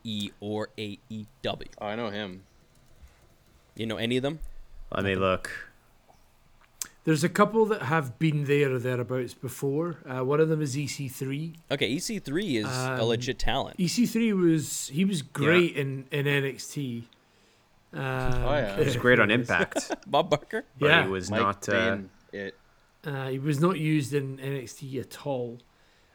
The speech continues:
Speaker 4: Um, I think you've bo-, you've got the Maria Kanellis, Ben
Speaker 3: Mm-hmm.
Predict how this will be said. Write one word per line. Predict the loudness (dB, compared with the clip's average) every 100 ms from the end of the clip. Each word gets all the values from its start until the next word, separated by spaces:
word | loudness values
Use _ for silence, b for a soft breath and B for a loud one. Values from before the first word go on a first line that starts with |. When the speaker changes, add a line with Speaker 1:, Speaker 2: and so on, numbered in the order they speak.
| -8
Speaker 4:
Um, | -4 -4 -4 -6 -8 -12 _ _ _ -10
I | -4
think | -4 -2
you've | -2 -4 -4
bo-, | -4
you've | -2 -2
got | 0 0 0
the | 0 0 -4 -12 _ _ _ _ _ -6
Maria | 0 4 6 6 4 0 -4
Kanellis, | 0 4 4 4 2 -2 -4 -4 -8 -14 -10
Ben | -2 4 6
Speaker 3:
Mm-hmm. | 6 2 -2